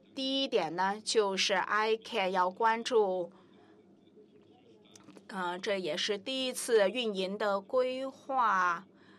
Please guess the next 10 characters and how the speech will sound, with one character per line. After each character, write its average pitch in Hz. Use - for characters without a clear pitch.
它 226
的 190
架 208
构 185
也 190
做 214
出 226
了 202
很 180
多 226